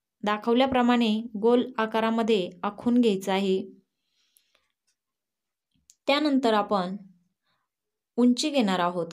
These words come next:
कमरेपासून पायापर्यंतची उंची. तर इथे आपल्याला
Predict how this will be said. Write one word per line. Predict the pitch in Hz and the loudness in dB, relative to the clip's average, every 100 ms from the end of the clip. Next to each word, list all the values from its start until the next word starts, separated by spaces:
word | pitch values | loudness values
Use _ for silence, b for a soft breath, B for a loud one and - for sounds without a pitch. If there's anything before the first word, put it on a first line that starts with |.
| - | -4
कमरेपासून | 233 247 269 247 240 226 | 0 2 2 0 -2 -4
पायापर्यंतची | 220 214 196 196 190 196 190 220 | -2 0 0 0 0 -2 -2 -2
उंची. | 220 214 175 170 - _ _ _ _ _ _ _ _ - | -2 -2 -6 -12 -18 _ _ _ _ _ _ _ _ -2
तर | 285 | 0
इथे | 302 269 208 | 0 2 2
आपल्याला | 208 214 220 220 202 196 | 0 0 0 2 0 -2